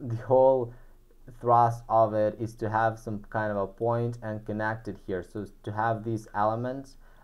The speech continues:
and I want to be, I want to, uh, kinda connect all of these to my point. So let's go to curve. Uh, let's go to geometry, curves,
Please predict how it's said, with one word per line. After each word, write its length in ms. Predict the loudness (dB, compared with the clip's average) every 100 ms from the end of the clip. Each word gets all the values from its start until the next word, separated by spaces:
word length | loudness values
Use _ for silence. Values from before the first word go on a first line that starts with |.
| -12
and 540 | -6 -4 -4 -6 -8 -14 -4
I 120 | -2
want 320 | 0 -2 -4
to 80 | -6
be, 160 | -6 -6 -8 -14 -8
I 80 | -4
want 320 | -2 -2 -6 -8
to, 320 | -6 -6 -6 -10 -20 -20 -20 -20 -10
uh, 300 | -6 -4 -4
kinda 220 | -6 -6
connect 420 | -4 -4 -2 -4 -8 -8
all 240 | -2 0 0
of 140 | -4
these 300 | -4 -4 -6
to 100 | -8
my 160 | -6 -6
point. 540 | -2 -2 -2 -6 -14 -20 -20 -20 _ -20 -20 -20 -20 _ _
So 260 | -6 -4
let's 240 | 0 0 -2
go 160 | -4
to 120 | -4 -6
curve. 500 | -8 -4 -2 -4 -6 -16 -20 -20 -20 -20 -20 -20 -16 -8
Uh, 140 | -4
let's 160 | -4 -2
go 160 | -2
to 100 | -2
geometry, 800 | -4 -4 -2 -2 -6 -8 -6 -6
curves, 720 | -6 -4 -2 -2 -4 -8 -18